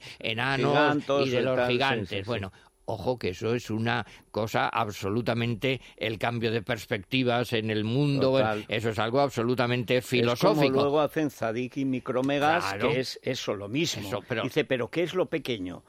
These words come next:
Speaker 2: Lo pequeño
Speaker 1: Ujú.
Speaker 2: es lo pequeño de lo grande. ¿Y qué es lo grande? Lo grande es lo grande de lo pequeño". ¿Y entonces qué es lo grande y lo pequeño? Depende.
Speaker 1: Lo leemos de niño y nos
Speaker 2: Claro.
Speaker 1: divertimos mucho, que está ahí Robinson rodeado de
Speaker 2: Sí.
Speaker 1: enanitos que le han atado,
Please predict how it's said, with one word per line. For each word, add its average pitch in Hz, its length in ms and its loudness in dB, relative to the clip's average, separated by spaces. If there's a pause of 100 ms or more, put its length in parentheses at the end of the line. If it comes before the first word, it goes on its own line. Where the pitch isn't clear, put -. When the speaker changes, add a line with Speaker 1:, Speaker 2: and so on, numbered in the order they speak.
(160)
Speaker 2:
Lo 113 120 -6
pequeño 143 400 0
Speaker 1:
Ujú. 165 60 2
Speaker 2:
es 156 100 -4
lo 147 100 -2
pequeño 135 380 -2
de 139 80 -2
lo 117 100 -2
grande. 110 340 -4
¿Y - 40 -18
qué 127 120 -4
es 127 80 -6
lo 131 140 0
grande? 147 320 0
Lo - 120 -10
grande 107 320 -8
es 98 60 -12
lo 120 80 -6
grande 135 380 -2
de 123 80 -2
lo 113 120 -6
pequeño". 101 440 -8 (500)
¿Y - 20 -2
entonces 135 280 -2
qué 165 80 -2
es 143 80 -2
lo 151 100 2
grande 143 280 2
y 135 40 -4
lo 123 120 -2
pequeño? 120 380 -6
Depende. - 500 -12 (180)
Speaker 1:
Lo 123 200 -2
leemos 135 380 4
de 143 140 2
niño 160 260 2
y 117 60 0
nos 120 140 -2
Speaker 2:
Claro. 110 160 0
Speaker 1:
divertimos 143 420 2
mucho, 170 400 4
que 131 60 0
está 110 200 -4
ahí 120 160 0
Robinson 120 800 -2
rodeado 120 680 0
de 120 100 0
Speaker 2:
Sí. 117 60 0
Speaker 1:
enanitos 123 640 0
que 120 140 -2
le 123 100 0
han 123 140 -2
atado, 151 500 2